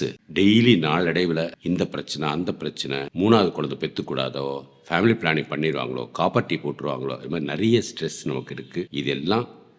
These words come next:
கம்மி பண்றதுக்கு வாக்கிங் ரொம்ப முக்கியம். ஸ்ட்ரெஸ் இருந்தா நஞ்சை டைரக்டா அஃபெக்ட் பண்ணும்.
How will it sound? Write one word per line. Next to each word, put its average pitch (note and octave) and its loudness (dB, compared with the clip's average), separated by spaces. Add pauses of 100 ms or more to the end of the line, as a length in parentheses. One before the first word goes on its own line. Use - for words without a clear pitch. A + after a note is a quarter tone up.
(120)
கம்மி E2+ 4
பண்றதுக்கு C2+ -6
வாக்கிங் D2 -4
ரொம்ப C2+ -6
முக்கியம். C2 -8 (100)
ஸ்ட்ரெஸ் - -4
இருந்தா E2 0
நஞ்சை F#2+ 4
டைரக்டா G2+ 0
அஃபெக்ட் E2+ -4
பண்ணும். - -8